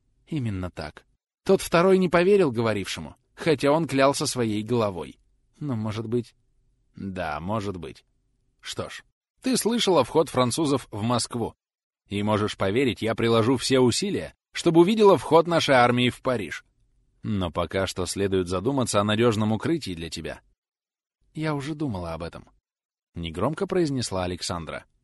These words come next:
Я вернусь в имение. Что ты такое говоришь? Там сейчас война. Французская армия отступает. Во второй половине ноября там будет невообразимая толпа голодных, замёрзших, ошалелых французов.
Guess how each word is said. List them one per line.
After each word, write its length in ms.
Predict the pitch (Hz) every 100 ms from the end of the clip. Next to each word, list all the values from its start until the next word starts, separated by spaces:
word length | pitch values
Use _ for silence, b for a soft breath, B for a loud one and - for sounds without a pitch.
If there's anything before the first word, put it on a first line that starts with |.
| _ _ _ _ -
Я 200 | 151 147
вернусь 380 | 131 131 120
в 100 | 117
имение. 480 | 123 110 87 73 - _ _ _ _ _ _ _
Что 320 | - - 101
ты 100 | 95 113
такое 360 | 113 143 135
говоришь? 580 | 127 143 165 160 92 - _ _ -
Там 200 | 110 117
сейчас 340 | 139 143 127
война. 400 | 147 208 139 78 _ _ _ _ _
Французская 560 | - 135 143 185 - 139
армия 360 | 190 190 117
отступает. 680 | 101 - 127 120 175 80 - _ _ _ _
Во 140 | 92 92
второй 340 | - 120 135
половине 440 | 117 110 120 135 120
ноября 380 | 113 117 143
там 180 | 127 120
будет 200 | 135 120
невообразимая 680 | 123 123 123 131 117 151 131
толпа 400 | 117 120 - 147
голодных, 560 | 107 110 202 135 92 95
замёрзших, 560 | 113 156 185 - 92 -
ошалелых 560 | 123 143 143 160 147
французов. 640 | - 180 175 240 156 87